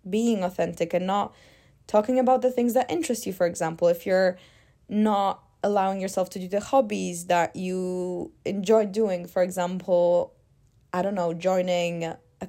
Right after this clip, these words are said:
comedy club or a swimming team or talking about manga because you really like it.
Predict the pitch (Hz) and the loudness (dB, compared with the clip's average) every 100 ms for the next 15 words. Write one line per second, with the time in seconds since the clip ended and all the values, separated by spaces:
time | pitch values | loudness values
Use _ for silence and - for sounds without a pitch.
0 | - - 180 165 - - - - - 208 | -14 -8 -4 -4 -6 -8 -6 -6 -6 -12
1 | - - _ _ 180 196 190 190 185 185 | -18 -20 _ _ 2 4 4 4 4 2
2 | 180 - _ _ _ _ _ _ - 196 | 0 -8 _ _ _ _ _ _ -8 -6
3 | - 208 196 180 160 - 175 170 165 - | -4 0 0 0 -6 -10 -10 -8 -4 2
4 | 190 190 190 - 214 214 208 202 196 190 | 4 4 0 -2 -2 -2 -2 0 2 4
5 | 190 185 - _ _ _ - 185 190 190 | 2 0 -4 _ _ _ -12 -6 -2 -2
6 | 190 170 170 165 170 175 180 175 190 190 | -2 -4 -4 -4 -4 -4 -4 -2 -2 0
7 | 175 165 165 - - - | 0 0 -2 -4 -6 -6